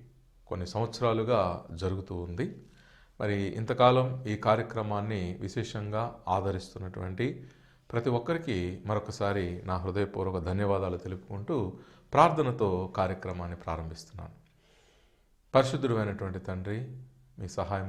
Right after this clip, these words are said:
కొరకు వందనాలు. మరి ఈ కార్యక్రమంలో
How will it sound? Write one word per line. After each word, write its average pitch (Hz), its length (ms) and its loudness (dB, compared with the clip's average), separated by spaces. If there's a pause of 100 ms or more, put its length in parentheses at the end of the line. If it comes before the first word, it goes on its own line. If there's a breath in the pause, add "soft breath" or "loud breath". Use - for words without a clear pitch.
కొరకు 92 300 -8
వందనాలు. 98 420 -4 (840 soft breath)
మరి 92 200 -4 (480)
ఈ - 20 -4 (120)
కార్యక్రమంలో 98 680 -2